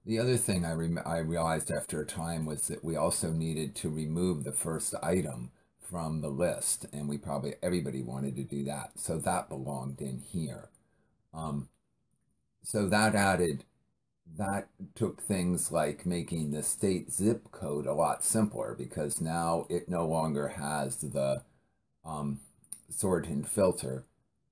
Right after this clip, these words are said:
business in it. It's gone. So that makes it simpler. And, um, making the call is still pretty clean. We pass in, um, the state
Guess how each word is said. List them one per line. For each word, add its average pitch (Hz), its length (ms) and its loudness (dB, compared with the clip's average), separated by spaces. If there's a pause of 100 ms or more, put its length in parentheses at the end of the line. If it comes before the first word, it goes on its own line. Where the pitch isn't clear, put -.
(120)
business 69 520 -4
in 71 240 -4
it. 69 180 -4 (460)
It's 82 200 -4
gone. 60 580 -2 (140)
So - 180 -4
that 78 220 0
makes 76 280 -2
it - 100 -4
simpler. 71 640 2 (420)
And, 80 380 -4 (360)
um, 69 380 -4
making 92 380 2
the 76 100 -4
call 87 640 4
is 71 160 -2
still - 320 2
pretty 67 300 -4
clean. 78 460 0
We 78 100 0
pass 71 420 -4
in, 69 360 -2 (360)
um, 65 340 -8 (1700)
the 78 80 -10
state - 340 0